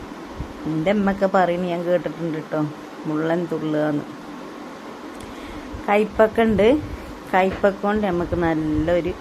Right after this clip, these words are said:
ഉപ്പേരിയും വെക്കാം ട്ടോ. നിങ്ങളിങ്ങനെ ഉപ്പേരി വെച്ച് നോക്കുകയാണെങ്കിൽ മക്കളെ, നല്ല ടേസ്റ്റാണ്. കയ്പൊന്നും അങ്ങനെ അറിയില്ല. അപ്പൊ കയ്പക്കൊക്കെ നുറുക്കി വൃത്തിയാക്കി വെച്ചിട്ടുണ്ട്. നമ്മൾ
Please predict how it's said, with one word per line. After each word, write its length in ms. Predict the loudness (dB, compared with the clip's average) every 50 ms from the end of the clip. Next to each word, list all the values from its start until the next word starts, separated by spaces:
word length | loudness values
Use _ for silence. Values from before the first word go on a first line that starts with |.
| -6 -8 -8 -6 -8
ഉപ്പേരിയും 440 | -4 0 2 2 2 2 2 2 2 2
വെക്കാം 280 | 0 0 0 0 0 0 0
ട്ടോ. 120 | -2 -2 -2 -4 -6 -10 -14 -14 -14 -14 -14 -14 -14 -14 -14 -14 -14 -14 -14 -14 -12 -12 -8 -4 -2
നിങ്ങളിങ്ങനെ 600 | 0 2 4 6 6 4 4 4 4 4 2 2 0
ഉപ്പേരി 300 | 0 0 0 2 2 2 0
വെച്ച് 160 | 0 0 0 0
നോക്കുകയാണെങ്കിൽ 420 | 0 2 0 2 2 2 2 2 0
മക്കളെ, 340 | -2 -2 0 0 0 2 0 0 0 -2
നല്ല 360 | -2 -2 -4 -2 0 0 0 2 2 0
ടേസ്റ്റാണ്. 500 | -2 -2 -2 -6 -6 -4 -2 -2 -2 -4 -6 -10 -6 0 2
കയ്പൊന്നും 560 | 2 2 2 0 0 0 0 0 2 2 2 2
അങ്ങനെ 220 | 2 2 2 2 0
അറിയില്ല. 320 | 0 -2 -2 -2 -2 -2 -4 -6 -8 -14 -14 -14 -14 -12 -12 -12 -12 -12 -14 -14 -14 -12 -12 -12 -12 -12 -12 -12 -8 -6
അപ്പൊ 140 | -4 -4 -2 2 4
കയ്പക്കൊക്കെ 640 | 4 4 4 2 0 -2 0 0 0 2 2 0 2 2
നുറുക്കി 380 | 0 0 0 -2 -4 -2 -2 0
വൃത്തിയാക്കി 480 | 0 0 -2 -2 -2 -2 -2 0 -2 -2
വെച്ചിട്ടുണ്ട്. 520 | -4 -2 -4 -4 -4 -2 -2 -2 0 0 0 0 0 -2 -6 -8 -12 -14 -14 -14 -12 -14 -14 -12 -12 -14 -14 -14 -14 -14 -14 -14 -10 -6 -4
നമ്മൾ 200 | 0 2 4